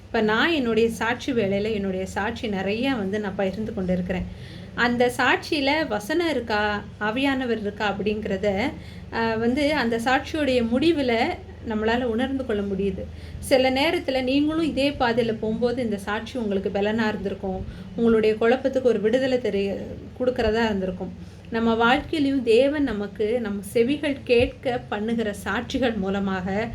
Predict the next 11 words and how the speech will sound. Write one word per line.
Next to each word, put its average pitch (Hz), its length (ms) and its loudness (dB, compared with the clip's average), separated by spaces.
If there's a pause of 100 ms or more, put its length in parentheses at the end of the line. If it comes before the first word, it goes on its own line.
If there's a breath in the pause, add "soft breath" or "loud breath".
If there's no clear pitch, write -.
(360 loud breath)
நம்ம 214 260 2
வாழ்க்கையில 233 720 2
நம்ம, 202 520 -2 (400)
நம்ம 202 220 -4
பெற 240 340 4
வேண்டிய 294 480 2
ஒரு 226 220 4
விடுதலைக்கு 254 800 2 (400 loud breath)
ஒரு 233 200 6
முன்னோட்டமாக 262 840 4
அந்த 226 200 -2